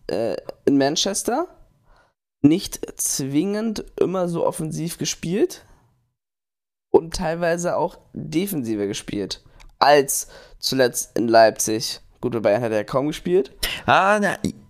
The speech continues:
Speaker 2: ja, gebe ich dir recht, weil er diese
Speaker 1: Natürlich nicht, nicht genau die exakte Rolle, die Can jetzt eingenommen hat in den letzten sechs Monaten oder in, äh, in dem Jahr zwanzig dreiundzwanzig.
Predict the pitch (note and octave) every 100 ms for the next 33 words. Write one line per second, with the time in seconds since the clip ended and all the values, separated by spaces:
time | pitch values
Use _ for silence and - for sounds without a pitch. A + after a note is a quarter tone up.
0 | _ - A#2 D#3+ D3 C3+ B2+ B2 D#3+ A#2+
1 | A2+ G2+ A#2 A2+ G3 G#3 F#3+ F#3 F#3+ -
2 | - - E3+ - - - C#3+ D3+ F3 B3
3 | D4 B3 E3+ - - G3 - D#3+ D#3 C#3+
4 | C#3+ B2+ A#2 - - - - _ - F#3
5 | A3 G3+ - - F3+ G3+ G3+ G#3 G#3+ G#3
6 | - C3+ F3+ - - G3 G3 G#3 G3 A3+
7 | - D#4+ G4 - _ _ _ _ _ _
8 | - C3 A#2+ - G2 B2 A#2 G2+ A#1+ -
9 | - - F#2+ B2 A#2+ A#2+ C3+ D#3 A#2+ -
10 | C#3 D3 E3 - B2+ F#3 F3 G#3 A3 -